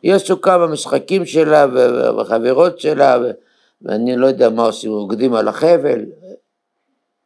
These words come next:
היופי לא ממלא לה את הראש. כשאישה מתבגרת, היופי ממלא לה את כל הראש. התקשטות כזאת, והתייפות כזאת, ושמלה כזאת, ונעליים כאלה.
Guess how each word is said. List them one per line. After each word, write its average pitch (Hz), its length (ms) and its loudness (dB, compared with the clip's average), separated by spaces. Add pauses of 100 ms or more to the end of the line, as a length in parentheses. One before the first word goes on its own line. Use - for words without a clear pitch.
(960)
היופי 175 460 2
לא 170 120 2
ממלא 165 280 2
לה 147 120 2
את 143 140 -4
הראש. - 500 -12 (2750)
כשאישה 123 640 -2
מתבגרת, 123 880 -2 (1160)
היופי 165 460 0
ממלא 147 360 2
לה 139 120 -2
את - 120 -6
כל 139 180 -2
הראש. - 460 -12 (1400)
התקשטות - 600 -6
כזאת, 120 520 2
והתייפות 120 680 -4
כזאת, 117 500 0
ושמלה 117 560 -4
כזאת, 110 640 -2
ונעליים 113 560 -2
כאלה. 117 580 0